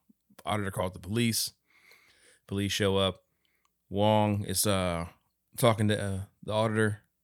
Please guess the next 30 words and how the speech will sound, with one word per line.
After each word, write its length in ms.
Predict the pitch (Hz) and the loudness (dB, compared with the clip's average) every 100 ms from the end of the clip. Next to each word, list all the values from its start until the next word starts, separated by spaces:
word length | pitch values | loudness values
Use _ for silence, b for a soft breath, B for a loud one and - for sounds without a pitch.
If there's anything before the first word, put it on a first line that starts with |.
| _ 104 | _ -2
basically 260 | 101 101 | -2 -2
telling, 260 | 104 101 95 | -2 0 0
you 60 | |
know, 220 | 95 90 92 | 0 0 -2
"We 80 | 90 | -4
can't 180 | 117 | -2
really 120 | 107 95 | 0 0
hear 100 | 104 | 0
what's 120 | 95 | 0
going 240 | 98 95 | 0 2
on." 360 | 98 98 95 95 | 2 2 0 0
Evelyn's 320 | 92 95 87 | -2 -2 -2
like, 160 | 85 87 | -4 -4
"My 100 | 82 | -6
stupid 320 | - 87 90 | -6 -4 -2
husband 500 | 92 87 92 90 90 | -2 -2 -4 -4 -6
is 60 | |
probably 200 | - 87 | -4 -2
ruining 280 | 87 95 92 | 0 0 0
this 140 | 92 - | -2 -2
for 200 | 98 87 | -2 -2
me." 240 | 87 - b b b b b 101 | -4 -6 b b b b b 0
And 200 | 107 110 | 4 6
then 480 | 110 110 107 98 - | 6 6 4 2 -2
she 180 | - 120 | -8 0
comes 240 | 123 117 110 | 2 4 4
up 100 | 98 | 2
and 100 | - | 0
she 100 | 104 | 0
goes, 560 | 101 101 98 - - | 0 0 0 -2 -4